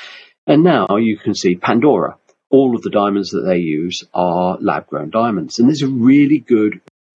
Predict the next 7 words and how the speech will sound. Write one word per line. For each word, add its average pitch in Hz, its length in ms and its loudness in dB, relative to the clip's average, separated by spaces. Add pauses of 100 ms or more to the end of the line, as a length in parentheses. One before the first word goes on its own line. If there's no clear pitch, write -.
(920)
the 101 120 -4
best - 440 -2
reason - 460 -2 (200)
is 87 200 -4
the 92 100 -2
reason 90 380 0
why 85 420 -2